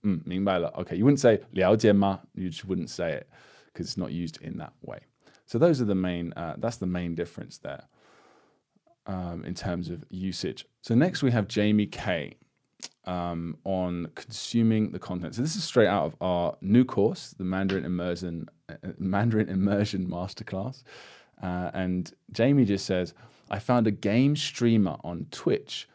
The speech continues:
that streams for a good portion of when I'm awake, surprising because I'm a full t-, twelve hours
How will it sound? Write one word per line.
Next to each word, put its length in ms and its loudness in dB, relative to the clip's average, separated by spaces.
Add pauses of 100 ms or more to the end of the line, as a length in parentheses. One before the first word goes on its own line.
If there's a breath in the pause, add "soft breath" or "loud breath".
that 160 -4
streams 360 0
for 180 -4
a 40 -2
good 280 0
portion 380 0
of 100 -8
when 100 0
I'm 160 0
awake, 380 -4
surprising 580 -2
because 240 -4
I'm 100 -6
a 60 -8
full 260 -2
t-, 200 -18 (280)
twelve 400 0
hours 400 -4